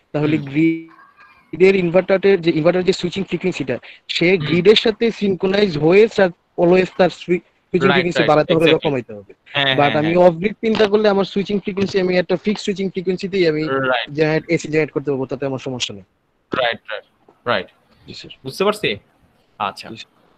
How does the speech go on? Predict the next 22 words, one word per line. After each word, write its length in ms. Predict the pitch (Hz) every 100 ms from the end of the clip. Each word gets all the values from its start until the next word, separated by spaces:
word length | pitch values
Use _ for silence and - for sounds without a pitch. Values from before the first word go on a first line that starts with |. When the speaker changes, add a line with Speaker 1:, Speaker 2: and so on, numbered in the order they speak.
| _ _ _ _ _ _ -
Speaker 2:
আচ্ছা, 240 | 131 -
এবার 200 | 120 175
আসি 160 | 190 196
backup 240 | 185 196
generator। 260 | 175 196 214
Backup 240 | 190 185
জেনারেটরের 280 | 170 185 190
কথা 280 | 185 165 175
already 280 | 170 170 185
আমি 40 |
বলছি, 460 | 147 139 139 202 202
এটা 120 | 156
একটা 180 | - 143
optional, 540 | 135 - 160 185 208
এটা 160 | 139 135
অফ 180 | 135 131
গ্রিডে 220 | 135 139
আপনি, 240 | 135 139
আহ, 280 | 139 - 131
চিন্তা 300 | 131 139 131
করতে 240 | 120 123 113
পারেন। 280 | 117 165